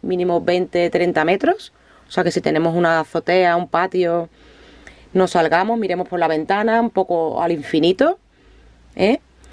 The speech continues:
Y luego también os recomiendo, eh, los ejercicios con los ojos que hacía mi abuela cuando yo era pequeña, que me enseñó. Me acuerdo perfectamente, que es llevar los ojos, eh, la pupila hacia arriba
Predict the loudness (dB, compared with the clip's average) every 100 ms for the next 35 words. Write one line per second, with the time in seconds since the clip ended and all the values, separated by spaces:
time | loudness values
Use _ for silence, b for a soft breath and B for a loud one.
0 | B B 2 4 4 2 0 0 0 0
1 | 0 2 2 2 0 -4 -2 2 4 4
2 | 4 4 2 0 -10 _ _ -2 0 0
3 | -2 0 0 2 2 0 0 0 2 0
4 | -4 b b b -4 0 0 2 0 2
5 | 2 0 0 -2 0 0 0 0 0 0
6 | -2 0 2 2 0 _ _ b b b
7 | b b 0 2 2 0 -2 -2 -8 -6
8 | -4 -4 -6 -8 B B B B -2 2
9 | 2 2 0 -4 -4 -4 -2 -4 -6 -10
10 | -20 _ _ _ -4 0 2 0 0 2
11 | 2 2 -4 _ _ _ -4 -4 -2 -2
12 | 0 2 2 0